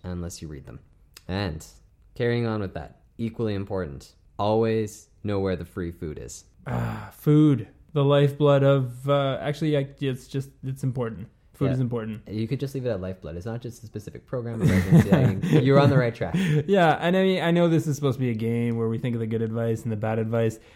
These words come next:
Speaker 2: but that one was just too easy. Know where the food is. Ditch the email password. Come on. <laughs> All right, uh, my bits of advice. Um, always know where the best call rooms are. You're not gonna be sleeping in them, but, uh, you know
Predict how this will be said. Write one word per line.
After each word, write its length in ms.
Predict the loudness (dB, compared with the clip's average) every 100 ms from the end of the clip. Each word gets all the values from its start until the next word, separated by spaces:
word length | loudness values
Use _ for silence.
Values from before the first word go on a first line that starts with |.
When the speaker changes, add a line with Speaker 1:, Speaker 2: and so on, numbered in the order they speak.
| _
Speaker 2:
but 80 | 2
that 100 | 4
one 140 | 6 4
was 140 | 0
just 180 | -4 -4
too 160 | -4 -4
easy. 340 | -4 -6 -8 _ _ _ _
Know 240 | 2 6 8
where 140 | 8
the 80 | 4
food 240 | 0 0
is. 280 | 2 0 -4 -10 2
Ditch 240 | 2 2
the 160 | -4 -4
email 220 | -2 -4
password. 520 | -4 -6 -6 -6 -8 -14 _ _ -2
Come 160 | 0
on. 160 | 0 -2 -10 _
<laughs> 260 | -20 -10 -8 -6 -10 _ _ -16 -10 2
All 80 | 4
right, 200 | 4 0 -4
uh, 220 | 2 4
my 160 | 6 6
bits 240 | 6 4
of 80 | 2
advice. 420 | 2 2 0 -4 -20 _ -6
Um, 340 | 0 0 -2 -4
always 380 | 4 6 6
know 100 | 6
where 100 | 6
the 80 | 6
best 220 | 6 4
call 180 | 4 2
rooms 200 | 4 2
are. 220 | -2 -4 -6 -6
You're 200 | -2 0
not 260 | 2 0
gonna 120 | 0 -2
be 100 | 0
sleeping 360 | 0 2 4
in 100 | 4
them, 220 | 4 2 2
but, 380 | 2 2 0
uh, 280 | 0 2 2
you 120 | 0 0
know 280 | 0 -4